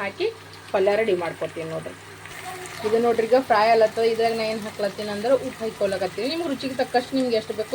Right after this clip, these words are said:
ನೀವು ಅಷ್ಟು ಉಪ್ಪು ಹಾಕ್ಕೋಬೇಕು. ನಾನು ನಿನ್ನ ಪಿಸಾ ಟೈಮ್ ನಾನು ಸ್ವಲ್ಪ ಉಪ್ಪು ಹಾಕಿದ್ದೆ ಅದ್ರಾಗ. ಮತ್ತಂದ್ರೆ ಸ್ವಲ್ಪ ನಾನು ಅರಿಶಿನ ಪೌಡ್ರ್ ಹಾಕ್ಕೊಳಕತ್ತೀನಿ ನೋಡ್ರಿ. ಸ್ವಲ್ಪ ಚಂದ ಫ್ರೈ ಆಗಲಿ. ಆಮೇಲೆ ಇದ್ರಾಗ ನಾ ಏನ್ ಮಾಡ್ತೀನಿ ಅಂದ್ರೆ ಟಮಾಟೆ ಮತ್ತು ಡಬ್ಬು ಮೆಣ್ಸಿನ್ಕಾಯಿ ಎರಡು ಒತ್ತಾಟೆ ಹಾಕ್ತೀನಿ ನೋಡ್ರಿ. ನಾ ಇದರ ಫ್ರೈ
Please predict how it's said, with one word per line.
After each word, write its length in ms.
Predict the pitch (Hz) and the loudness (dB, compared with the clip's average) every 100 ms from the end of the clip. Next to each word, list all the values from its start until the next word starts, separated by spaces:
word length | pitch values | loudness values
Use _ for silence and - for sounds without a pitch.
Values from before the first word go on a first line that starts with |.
| 262 | 0
ನೀವು 100 | 233 | 0
ಅಷ್ಟು 120 | - 208 | -2 -4
ಉಪ್ಪು 120 | 220 | 0
ಹಾಕ್ಕೋಬೇಕು. 440 | 196 202 196 185 262 | 0 -2 -4 0 0
ನಾನು 100 | 262 | 2
ನಿನ್ನ 120 | 247 262 | 0 -2
ಪಿಸಾ 160 | 233 233 | -2 -2
ಟೈಮ್ 140 | 233 233 | -2 -2
ನಾನು 140 | 226 247 | -4 -2
ಸ್ವಲ್ಪ 180 | 220 208 208 | -4 -4 -6
ಉಪ್ಪು 140 | - | -4
ಹಾಕಿದ್ದೆ 300 | 190 208 208 | -4 -2 -2
ಅದ್ರಾಗ. 220 | 196 208 370 - - - - | 0 0 0 -4 -16 -10 -2
ಮತ್ತಂದ್ರೆ 320 | 226 240 247 262 | 0 4 4 4
ಸ್ವಲ್ಪ 240 | 247 - 247 | 2 0 -2
ನಾನು 120 | 233 285 | -2 0
ಅರಿಶಿನ 240 | 202 226 220 | -2 -2 -4
ಪೌಡ್ರ್ 220 | 226 208 208 | -2 -2 -4
ಹಾಕ್ಕೊಳಕತ್ತೀನಿ 640 | 185 196 185 180 165 180 185 | -4 -2 -2 -2 -4 -4 -4
ನೋಡ್ರಿ. 220 | 180 277 370 - - - | -6 -6 -8 -12 -16 -10
ಸ್ವಲ್ಪ 220 | 220 196 208 202 | -8 -4 -2 0
ಚಂದ 320 | 202 202 226 233 | 0 0 0 2
ಫ್ರೈ 200 | 214 196 214 | 2 2 4
ಆಗಲಿ. 200 | 202 220 370 - 349 359 - - - | 2 0 -2 -2 -2 -4 -8 -6 -2
ಆಮೇಲೆ 220 | 208 - 240 | 0 4 6
ಇದ್ರಾಗ 200 | 240 240 | 6 6
ನಾ 40 | 240 | 4
ಏನ್ 80 | 240 | 2
ಮಾಡ್ತೀನಿ 220 | 226 - 233 | 0 0 2
ಅಂದ್ರೆ 140 | 269 262 | 2 2
ಟಮಾಟೆ 360 | 220 220 220 269 247 | 2 2 2 2 2
ಮತ್ತು 160 | 247 285 | 2 2
ಡಬ್ಬು 180 | 262 214 214 | 0 2 0
ಮೆಣ್ಸಿನ್ಕಾಯಿ 360 | 214 240 262 226 | 0 2 4 6
ಎರಡು 140 | 226 254 | 6 6
ಒತ್ತಾಟೆ 320 | 220 220 254 240 | 6 4 4 0
ಹಾಕ್ತೀನಿ 360 | 190 - 185 180 | -2 -4 -6 -4
ನೋಡ್ರಿ. 200 | 165 165 165 | -4 -4 -6
ನಾ 40 | 175 - 180 202 | -8 -10 -10 -6
ಇದರ 180 | 208 240 247 | 0 0 2
ಫ್ರೈ 220 | 202 185 | 0 2